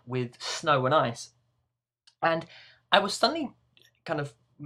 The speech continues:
acutely aware of the fact that this really is a kind of nature fighting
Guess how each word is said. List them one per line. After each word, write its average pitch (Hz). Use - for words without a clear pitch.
acutely 208
aware 170
of 131
the 127
fact -
that 139
this 185
really 151
is 131
a -
kind 127
of 120
nature 135
fighting 123